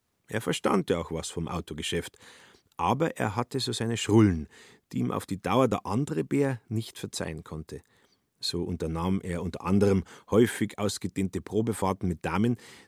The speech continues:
die er sich im Geheimen extra dazu hinbestellt hatte. Diese Damen traten dann vor den beiden Bären ungemein selbstsicher auf, so ungefähr, als könnten sie sich aus purer Laune einen ganzen Autobus kaufen. Einmal jedoch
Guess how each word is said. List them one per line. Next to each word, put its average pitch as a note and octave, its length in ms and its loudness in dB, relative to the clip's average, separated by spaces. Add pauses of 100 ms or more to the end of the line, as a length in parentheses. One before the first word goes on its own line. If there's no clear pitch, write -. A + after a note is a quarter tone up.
(120)
die A2+ 80 4
er - 20 0
sich - 240 -4
im G2+ 120 0
Geheimen A2 420 2
extra - 400 -4
dazu A2 280 -2
hinbestellt F2+ 600 -2
hatte. - 280 -8 (840)
Diese E2+ 160 -4
Damen F#2 320 0
traten F#2+ 420 0
dann F2+ 180 -2
vor F2+ 180 -4
den F2 160 -4
beiden F2+ 300 0
Bären G2+ 300 2
ungemein G2 540 0
selbstsicher F#2+ 720 -2
auf, G2+ 200 0
so - 140 -2
ungefähr, G#2+ 400 2 (360)
als G2+ 200 -6
könnten A2+ 320 0
sie F#2+ 120 -2
sich G#2+ 180 0
aus F#2+ 120 -2
purer A#2 300 6
Laune B2 380 8
einen G#2+ 220 4
ganzen A2 360 0
Autobus A2+ 560 -2
kaufen. F#2 400 -2 (440)
Einmal D#3+ 380 -2
jedoch C#3+ 380 -2